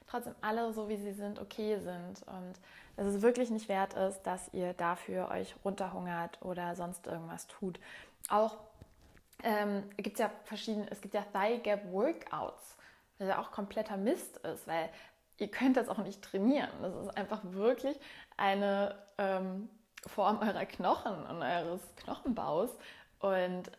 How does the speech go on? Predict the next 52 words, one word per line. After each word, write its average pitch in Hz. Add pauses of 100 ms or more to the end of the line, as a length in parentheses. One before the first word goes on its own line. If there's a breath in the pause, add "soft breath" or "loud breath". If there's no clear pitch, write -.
(360)
umso 196
mehr, 196
also 170
auch -
wenn 190
ihr 190
irgendwie 185
die 170
Innen 233
von 214
euren 185
Oberschenkeln 190
trainiert, 180 (260 loud breath)
werdet 185
ihr -
keine 180 (100)
Thigh 247
Gap 165
bekommen. -
Also 170 (340 loud breath)
zum 196
Teil 196
ist 208
es 196
dann 180
sogar 175
eher, 180
da 208
bauen 175
sich 202
ja 208
Muskeln 180
auf, 233
dass 196
es 185
dann, 185 (300 loud breath)
dass -
man 175
eher 170
kräftigere 165
Beine 160
bekommt. 165
Also 175 (340 loud breath)
auch 170
das, 196 (260)
das 208
ist -
natürlich 175
schon 170
wieder 165
komplette 180
Veranlagung 180